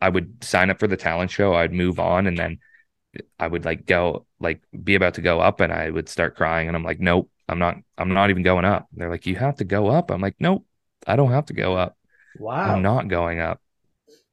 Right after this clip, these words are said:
Speaker 1: And then, yeah, so after that, it was, it was rough. But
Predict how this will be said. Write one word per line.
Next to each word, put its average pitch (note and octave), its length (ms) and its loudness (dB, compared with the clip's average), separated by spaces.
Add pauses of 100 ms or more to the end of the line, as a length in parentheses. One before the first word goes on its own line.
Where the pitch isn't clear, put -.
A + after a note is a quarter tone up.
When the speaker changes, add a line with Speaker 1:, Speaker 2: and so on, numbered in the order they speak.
Speaker 1:
And F#2 200 -6
then, E2 420 -8 (420)
yeah, F#2 300 -6
so E2+ 200 -6
after F2 280 -4
that, F2 240 -4
it F#2+ 60 -8
was, F#2+ 300 -12
it - 80 -20 (480)
was F#2 160 -8
rough. G2+ 320 0
But F2 200 0